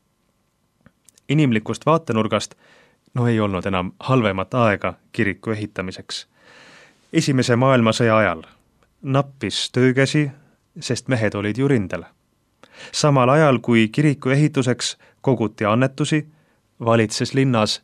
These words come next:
leivapuudus. Ja oli neidki, kes ehitajaid hurjutasid, sest rinne ju lähenes. Mis te ehitate sõjaroaks?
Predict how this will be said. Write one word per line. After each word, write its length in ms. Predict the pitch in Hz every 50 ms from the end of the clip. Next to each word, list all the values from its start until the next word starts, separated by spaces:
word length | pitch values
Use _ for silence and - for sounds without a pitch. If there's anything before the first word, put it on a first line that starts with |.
| _ -
leivapuudus. 880 | 139 135 135 127 107 101 95 85 117 113 104 - - 98 - - - _ _ _ _ _ _ _ _ _ _ _ _ _ _ _ _ _ _ _ _ _ _ _ _ _ _ _ _ _ _ - -
Ja 180 | 131 120 113
oli 200 | 113 117 117 117
neidki, 400 | 139 156 160 151 - - 123 107
kes 360 | 107 113 107 - - - - - -
ehitajaid 540 | 135 135 131 - - 113 107 104 101 101 - -
hurjutasid, 580 | 185 190 160 147 - 120 110 113 104 - - _ _ _ _ _ _ _ _ _ _ _ _ _ _ _ _ _ -
sest 360 | - - 117 - - - - - 170
rinne 460 | 139 135 151 156 135 113 101 92 92
ju 180 | 101 113 123
lähenes. 540 | 151 147 131 110 87 85 82 - - - - _ _ _ _ _ _ _ _ _ _ _ _ _ _ _ _ _ _ _ _ _ _ -
Mis 180 | 127 120 -
te 100 | - 160
ehitate 600 | 170 160 135 110 - 101 - _ - - 78 - _ _
sõjaroaks? 800 | - - - 110 98 92 95 107 104 92 82 - - - -